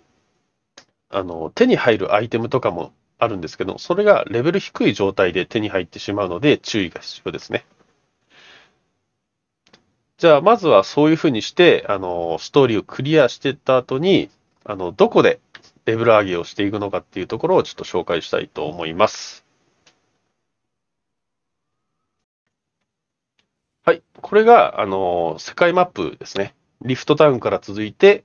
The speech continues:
こんな形で進んでって。で、皆さんどんどんね、東へ、アレクサンダー大王みたいに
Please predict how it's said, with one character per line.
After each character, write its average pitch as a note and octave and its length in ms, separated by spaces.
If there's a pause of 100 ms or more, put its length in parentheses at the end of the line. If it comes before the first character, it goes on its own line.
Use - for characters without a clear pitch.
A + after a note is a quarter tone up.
こ - 120
ん G2+ 60
な G2 80
形 F#2+ 260
で F#2 120
進 - 240
ん E2+ 40
で F2 60
っ D#2 40
て。 - 200 (600)
で、 A2+ 120
皆 E3+ 240
さ F3 100
ん A2+ 80
ど D3 100
ん F#3+ 60
ど G2+ 160
ん F2+ 60
ね、 F2+ 220
東 C3 420
へ、 B2+ 160
ア A2 100
レ C3+ 220
ク C3+ 320
サ C3 160
ン C3 180
ダ B2 320
ー A#2+ 60
大 A#2+ 240
王 G#2 100
み F#2+ 80
た F2 140
い - 20
に E2+ 220